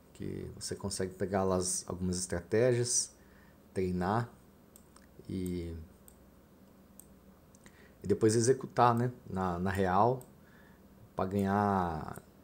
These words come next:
ganhar habilidade, ganhar o, o feeling do operador da bolsa, do trader, né? Então, é, inscreva-se no canal pra,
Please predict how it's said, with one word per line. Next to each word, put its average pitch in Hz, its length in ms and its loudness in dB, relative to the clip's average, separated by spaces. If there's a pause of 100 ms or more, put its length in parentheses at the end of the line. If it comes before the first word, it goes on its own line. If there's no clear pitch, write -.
(180)
ganhar 123 600 4
habilidade, 92 720 0
ganhar 92 400 0
o, 85 240 -6 (600)
o 87 120 -8
feeling 95 480 0
do 92 380 2
operador 92 520 0
da 98 100 0
bolsa, 85 300 -4
do 95 100 -2
trader, 87 480 0
né? 92 220 -2 (1200)
Então, 101 680 2 (280)
é, 107 220 6
inscreva-se 156 460 4
no 135 80 2
canal 120 480 4
pra, 101 760 4